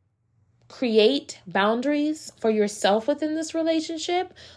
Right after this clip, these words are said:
but also communicate your boundaries with this person,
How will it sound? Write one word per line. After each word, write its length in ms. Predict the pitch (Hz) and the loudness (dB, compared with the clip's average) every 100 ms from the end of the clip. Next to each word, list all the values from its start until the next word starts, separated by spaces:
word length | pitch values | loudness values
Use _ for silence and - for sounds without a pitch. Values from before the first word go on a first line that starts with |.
| _ | _
but 180 | 277 - | -2 2
also 540 | 233 262 262 302 285 277 | 4 4 4 4 6 2
communicate 680 | - 247 240 247 - 247 - | -4 -2 -2 -2 0 0 2
your 160 | 220 | 0
boundaries 540 | 214 202 208 208 202 190 | 2 -2 -2 -2 -2 -2
with 160 | 180 | -4
this 240 | 175 165 - | -2 -6 -8
person, 720 | - 185 185 - 139 170 | 0 2 2 -6 -12 -16